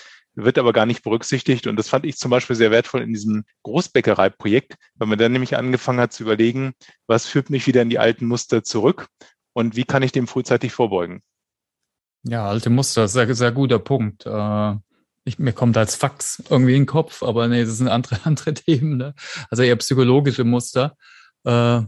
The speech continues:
Speaker 2: ja, äh, Torben, willst du noch? Du hast auch genickt. Äh,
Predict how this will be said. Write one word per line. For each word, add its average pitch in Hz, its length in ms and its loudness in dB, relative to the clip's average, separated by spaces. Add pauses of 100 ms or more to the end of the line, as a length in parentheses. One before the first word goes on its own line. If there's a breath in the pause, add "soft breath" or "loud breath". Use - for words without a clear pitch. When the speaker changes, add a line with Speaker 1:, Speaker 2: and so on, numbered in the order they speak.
(180)
Speaker 2:
ja, 120 800 -2
äh, 113 60 -4
Torben, 156 280 2
willst 131 160 -2
du 165 80 2
noch? 208 320 0
Du 151 120 0
hast 151 140 -2
auch 151 200 -2
genickt. 175 480 0
Äh, 151 460 0